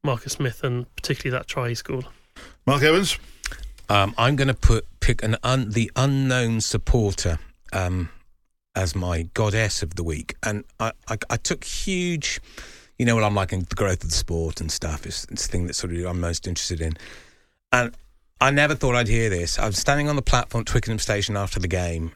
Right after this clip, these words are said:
Speaker 3: Um, every, once it was on the bloody station, everybody was very, very hyped up. It had been a great night. And I happened to be standing next to a family group,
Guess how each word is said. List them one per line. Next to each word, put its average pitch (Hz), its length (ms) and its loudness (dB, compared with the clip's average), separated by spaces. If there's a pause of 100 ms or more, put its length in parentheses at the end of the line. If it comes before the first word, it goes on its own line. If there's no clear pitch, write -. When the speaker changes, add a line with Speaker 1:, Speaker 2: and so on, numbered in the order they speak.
Speaker 3:
Um, 92 220 -2
every, 104 220 -2
once 101 300 0
it 104 100 8
was 87 180 4
on 92 160 2
the 78 60 0
bloody 78 320 -4
station, 85 540 -8 (100)
everybody 131 520 2
was 95 160 0
very, 98 340 2
very 90 320 2
hyped 85 380 -4
up. 95 240 0
It 82 60 -10
had 82 60 -10
been 92 80 -4
a 82 60 -4
great 82 280 -2
night. 98 320 -2 (440)
And 113 80 0
I 117 80 2
happened 175 320 0
to 147 60 -4
be 147 120 2
standing 120 320 2
next 113 120 -6
to 113 100 -2
a - 20 0
family 113 460 0
group, 95 340 -2